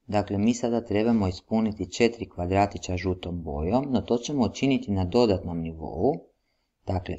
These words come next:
iznad ovog što smo već napravili. Četiri kvadratića moramo ispuniti žutom bojom. Tih četiri kvadratića mi možemo posložiti po zastavi kako želimo, već smo rekli da raspored nije bitan.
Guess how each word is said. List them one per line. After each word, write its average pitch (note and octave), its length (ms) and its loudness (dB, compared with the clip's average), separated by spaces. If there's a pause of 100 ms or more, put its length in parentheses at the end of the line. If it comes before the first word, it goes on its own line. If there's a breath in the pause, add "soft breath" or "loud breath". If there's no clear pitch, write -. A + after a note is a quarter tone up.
iznad F2 460 -2
ovog D#2+ 260 -4
što - 120 -12
smo E2 200 -10
već D2+ 220 -6
napravili. E2 760 -4 (460 soft breath)
Četiri G#2 380 0
kvadratića G2+ 920 0
moramo G#2 400 2
ispuniti F#2 800 -4
žutom D#2+ 560 -4 (160)
bojom. E2+ 420 -8 (1300 loud breath)
Tih F#3+ 200 0
četiri E3 300 4
kvadratića A2 720 2
mi B2 140 4
možemo G#2+ 520 0
posložiti G2+ 560 -4
po F#2 120 -4
zastavi F#2 500 -4
kako F2 280 -12
želimo, F2+ 480 -2
već F#2+ 180 -2
smo F#2 140 -4
rekli F#2 240 -4
da F2 100 -8
raspored E2+ 520 -10
nije E2 200 -4
bitan. D#2 520 -6